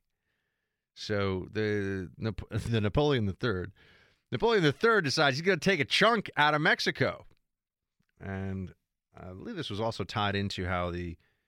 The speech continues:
uh, the French wanted a, um, pro-Confederate, uh, a pro-Confederate state in Mexico, but I might be going beyond my, might be going beyond my brief with that one. I might be,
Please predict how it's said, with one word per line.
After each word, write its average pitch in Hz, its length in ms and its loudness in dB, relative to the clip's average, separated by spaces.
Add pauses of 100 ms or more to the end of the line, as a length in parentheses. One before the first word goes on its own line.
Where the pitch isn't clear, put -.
(520)
uh, 82 360 -8 (360)
the 92 160 -12
French - 680 -4
wanted 92 460 -4
a, 82 440 -4 (180)
um, 78 380 -12
pro-Confederate, 101 2000 -6 (260)
uh, 82 480 -6
a 82 100 -10
pro-Confederate 95 800 -4
state - 680 -10
in 117 160 -8
Mexico, 123 540 -6
but 92 120 -10
I 85 60 -6
might 95 240 -6
be 90 100 -10
going 85 300 -6
beyond 82 400 -8
my, 76 340 -10 (640)
might 87 140 -8
be 92 80 -8
going 87 180 -4
beyond 85 260 -6
my 80 80 -8
brief 80 320 -10
with - 140 -18
that 69 160 -10
one. 62 100 -14
I 73 40 -12
might 80 180 -10
be, 76 120 -12